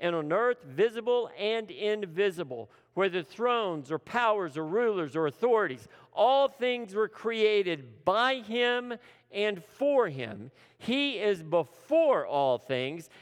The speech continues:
and in him all things hold together. The Creator formed you. The Creator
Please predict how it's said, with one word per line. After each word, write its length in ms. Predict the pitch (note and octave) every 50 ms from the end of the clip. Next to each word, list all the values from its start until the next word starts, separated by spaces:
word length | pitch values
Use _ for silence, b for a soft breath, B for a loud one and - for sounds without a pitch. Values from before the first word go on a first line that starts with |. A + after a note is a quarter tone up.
| B -
and 240 | - G3 F#3 G3 F#3+
in 320 | C3 F#3 B3+ C#4+ C#4+ C#4
him 360 | A#3+ G#3+ A3 A#3+ A#3+ A#3 A3
all 440 | A3 D3 D3+ G3 A3+ B3 B3+ B3+ B3+
things 540 | B3 - - A3 A#3 A3+ A3 G#3+ A3 F#3 -
hold 520 | - - F#3+ A3 A3 G#3 G3+ G#3 F#3 G3 F3+ B B B B B
together. 600 | - G#3 G#3 F#3 G#3+ G#3 G3 F3+ C#3 A#2 G#2 - _ _ b b b b b b b -
The 140 | D#3 G3 G#3+
Creator 920 | - - G#3+ A#3+ A#3+ A3+ A3+ A3+ A#3+ B3+ C4 C4 A3+ G3+ G3 F#3+ F#3+ F3 b b b b b b _
formed 840 | _ - - - C4 C4 C4 B3 A#3+ A3 G#3 G#3 G3+ G3 G3+ G3 F3+ - _ _
you. 380 | - F#3 A3+ B3 G3+ C#3+ A#2 - - _ _ _ _ _ _ _ _ _ _ _ _ _ _ _ -
The 120 | E3+ G#3+ A#3
Creator 800 | - - A3+ B3+ B3 A#3+ B3 C4 C#4 C#4 C4+ A3+ A3 G#3+ G#3 -